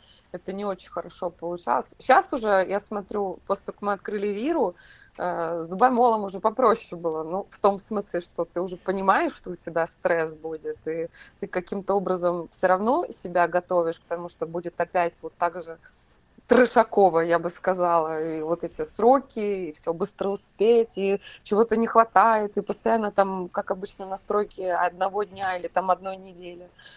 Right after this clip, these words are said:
Поэтому щас уже все понятнее, ты можешь уже подготовить себя к тому, как это будет.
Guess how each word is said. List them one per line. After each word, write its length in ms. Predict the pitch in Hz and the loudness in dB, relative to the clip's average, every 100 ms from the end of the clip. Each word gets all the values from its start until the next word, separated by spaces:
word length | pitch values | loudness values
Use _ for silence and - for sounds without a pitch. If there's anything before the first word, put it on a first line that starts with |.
| - _ - | -20 _ 0
Поэтому 540 | 208 208 214 208 202 | 0 2 -2 0 0
щас 320 | 196 294 - 403 | 4 4 4 2
уже 200 | 320 240 | 0 -2
все 340 | - 262 262 | 2 6 6
понятнее, 580 | - 202 214 302 - 214 | 6 2 4 0 0 -4
ты 120 | - | -4
можешь 280 | 190 214 - | -4 -6 -6
уже 160 | 196 202 _ _ _ - | -8 -8 _ _ _ 2
подготовить 760 | 226 214 285 302 262 175 - | 4 4 4 6 6 4 -4
себя 360 | - 160 156 156 | -10 -8 -6 -8
к 80 | - | -6
тому, 320 | 165 165 156 | -6 -4 -4
как 260 | 165 160 | -4 -4
это 200 | - - | -8 -6
будет. 420 | 170 165 156 160 | -6 -8 -12 -14